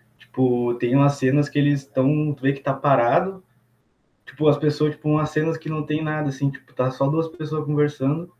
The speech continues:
mas os bonecos, eles tão respirando, sabe? Tipo, pra não ficar a sensação de, de que é,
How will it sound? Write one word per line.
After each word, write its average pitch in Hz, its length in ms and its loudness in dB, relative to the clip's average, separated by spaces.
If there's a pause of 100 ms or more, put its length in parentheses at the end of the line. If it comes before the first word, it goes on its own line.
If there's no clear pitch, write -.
(360)
mas 135 160 4
os 151 100 2
bonecos, 147 380 2
eles 151 180 0
tão 147 160 2
respirando, 143 640 2
sabe? 113 280 -6
Tipo, 110 520 -10 (520)
pra 120 200 -2
não 127 320 0
ficar 120 640 -4 (120)
a 107 40 -16
sensação 113 580 -10
de, 98 440 -12 (1000)
de - 80 -20
que 113 140 -10
é, 104 260 -6